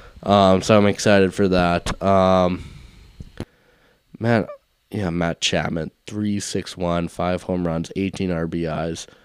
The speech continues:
on base percentage of four thirty. Jeez Louise. George Springer needs to pick it up. I've been looking at his stats. They are disappointing.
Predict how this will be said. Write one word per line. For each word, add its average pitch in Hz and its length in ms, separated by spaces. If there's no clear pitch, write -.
on 104 240
base 95 240
percentage 87 480
of 90 100
four 92 360
thirty. 87 560
Jeez 87 520
Louise. 87 380
George - 340
Springer 104 320
needs 90 240
to 90 60
pick 92 180
it 90 80
up. 87 260
I've 95 260
been 95 200
looking 98 220
at 90 120
his 87 200
stats. 92 520
They 90 160
are 85 300
disappointing. 80 720